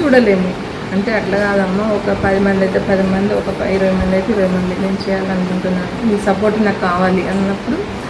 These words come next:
నేను కూడా ముందడి వేసి ఏంటంటే ఆ రోజుల్లో నేను ఈ ల్యాండ్ మాది ఏంటంటే మాది ఇల్లంద, వదనపేట మాది ఇల్లంద.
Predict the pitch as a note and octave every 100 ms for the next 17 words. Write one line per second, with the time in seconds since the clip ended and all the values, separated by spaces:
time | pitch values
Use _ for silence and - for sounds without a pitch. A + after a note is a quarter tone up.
0 | - - - F#3 G3+ G3+ G3+ A3 C4+ A#3+
1 | G3+ - - A3 G#3 G#3 G3+ G#3 G3+ G#3
2 | C#4+ E4+ - - - - - G#3 A3+ A3+
3 | A3+ G3 G#3 A3 A3+ B3 A#3+ C#4 C#4 A#3+
4 | A3+ A3+ G#3+ G3+ G#3+ A#3 D#4 A4+ - -
5 | - - G3 G3 G3+ G3 F#3+ - G3+ G#3+
6 | A3+ A#3 G#3+ G3+ G3 F#3 F3 E3+ E3 -
7 | - - G3 F#3 G#3+ A#3 G#3+ F#3+ G3 A3
8 | A3 G3 F3+ F3 - - - - - -
9 | - G3+ G#3 G#3